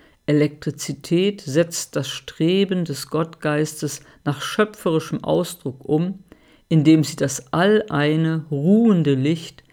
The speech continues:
dem Anschein nach, in vergängliche Lichtwellen spektral aufgeteilter, positiv-negativer Farben aufspaltet. Das gesamte Universum scheinbarer Stofflichkeit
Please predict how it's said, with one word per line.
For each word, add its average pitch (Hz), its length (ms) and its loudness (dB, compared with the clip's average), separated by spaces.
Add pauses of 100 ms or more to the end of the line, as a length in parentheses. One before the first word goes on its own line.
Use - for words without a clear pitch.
(320)
dem 131 260 -2
Anschein 131 720 -2
nach, 143 400 -6 (320)
in 156 140 4
vergängliche 175 880 0
Lichtwellen 151 800 0
spektral 165 920 -2
aufgeteilter, 147 1000 -2 (380)
positiv-negativer 165 1600 2
Farben 139 680 -6
aufspaltet. - 960 -6 (1800)
Das 170 200 0
gesamte 226 500 4
Universum 185 840 2
scheinbarer 156 720 -2
Stofflichkeit 143 960 -4